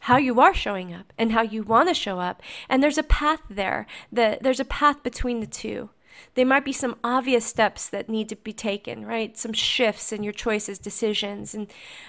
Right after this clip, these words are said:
um, it's, it's a wonderful way to assess, you know, what you're going to do and over this next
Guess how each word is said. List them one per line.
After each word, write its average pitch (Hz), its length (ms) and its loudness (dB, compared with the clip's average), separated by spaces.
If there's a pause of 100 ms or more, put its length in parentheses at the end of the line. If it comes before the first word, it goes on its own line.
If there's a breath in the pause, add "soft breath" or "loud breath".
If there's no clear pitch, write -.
um, 220 300 -10 (1000)
it's, - 400 -2
it's 254 160 -2
a 254 80 2
wonderful 247 1080 -2
way 214 340 0
to 220 300 -8
assess, - 680 -4 (420 loud breath)
you 208 80 -8
know, 202 220 -8 (120)
what 220 320 0
you're 214 100 -4
going 208 260 -4
to - 120 -16
do 196 520 -8
and 220 300 -10
over 202 240 -4
this 196 220 -8
next 196 480 -8